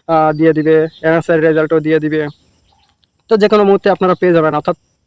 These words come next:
তেইশ তারিখ এবং তিরিশ তারিখ এবং একত্রিশে মে যারা পরীক্ষা দিয়েছেন, যাদের অনেকের রেজাল্ট আসে নাই বা মানে কোনো ডিপার্টমেন্টের এখনও রেজাল্ট প্রকাশ করেনি, তারা already রেজাল্টগুলো পেয়ে যাবেন।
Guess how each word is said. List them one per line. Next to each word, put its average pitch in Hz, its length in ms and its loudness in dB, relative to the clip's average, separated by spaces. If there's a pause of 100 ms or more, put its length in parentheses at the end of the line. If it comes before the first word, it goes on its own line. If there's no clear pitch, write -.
(280)
তেইশ 190 240 2
তারিখ 180 260 2
এবং 175 260 -2
তিরিশ 180 260 2
তারিখ 170 220 0
এবং 170 260 0
একত্রিশে 165 460 -4
মে 165 160 -2
যারা 156 240 0
পরীক্ষা 160 280 -6
দিয়েছেন, 151 400 -4 (360)
যাদের 170 260 2
অনেকের 165 280 0
রেজাল্ট 160 300 0
আসে 156 220 -4
নাই 156 240 -2 (440)
বা 160 180 0
মানে 160 220 0
কোনো 170 200 -2
ডিপার্টমেন্টের 170 440 -2
এখনও 160 240 -2
রেজাল্ট 160 300 0
প্রকাশ 160 280 -6
করেনি, 151 280 -4
তারা 156 400 0 (100)
already 156 460 0
রেজাল্টগুলো 156 540 -2
পেয়ে 175 160 0
যাবেন। 139 220 -4